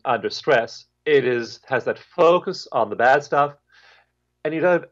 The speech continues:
any spare capacity for breathing, for really centering yourself in, in anything more and greater than yourself. You don't have any ability to,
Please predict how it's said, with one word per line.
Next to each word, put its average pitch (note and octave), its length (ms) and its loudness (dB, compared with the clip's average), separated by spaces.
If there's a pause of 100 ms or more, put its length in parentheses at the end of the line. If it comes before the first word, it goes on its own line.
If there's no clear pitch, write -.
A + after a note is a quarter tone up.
any F#3+ 460 -6
spare - 420 0
capacity C3+ 640 -6 (300)
for B2+ 460 4 (400)
breathing, D3+ 600 -4 (300)
for G#2+ 640 4 (400)
really C3 640 -2
centering E3 600 -2
yourself D3+ 760 0 (260)
in, A2 500 0 (360)
in A#2+ 340 -4
anything C3+ 360 -4 (160)
more B2+ 500 6
and A2+ 200 -4
greater B2 220 4
than C3+ 100 0
yourself. C3+ 520 0 (380)
You B2+ 140 -4
don't C3 200 4
have A#2 120 -4
any C3+ 120 0
ability B2+ 600 -2 (160)
to, A2 380 0